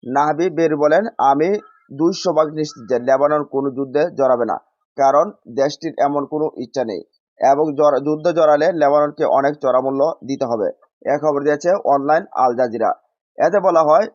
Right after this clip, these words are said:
চারিদিকে এখন ইসরায়েলের বিরুদ্ধে যুদ্ধে ইরানকে লেবানন সমর্থন করবে কিনা এ নিয়ে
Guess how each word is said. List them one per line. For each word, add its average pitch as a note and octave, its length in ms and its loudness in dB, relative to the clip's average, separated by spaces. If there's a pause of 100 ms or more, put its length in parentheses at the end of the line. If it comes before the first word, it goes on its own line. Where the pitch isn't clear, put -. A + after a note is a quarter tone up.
(1200)
চারিদিকে F#3 440 2
এখন F3+ 320 0 (100)
ইসরায়েলের D#3+ 480 2
বিরুদ্ধে D#3 420 -2
যুদ্ধে C#3+ 420 -4
ইরানকে D3 440 0
লেবানন D3 480 2
সমর্থন D3 540 -4
করবে C3+ 280 -2
কিনা C#3 500 -2
এ C3 40 0
নিয়ে C#3+ 260 -2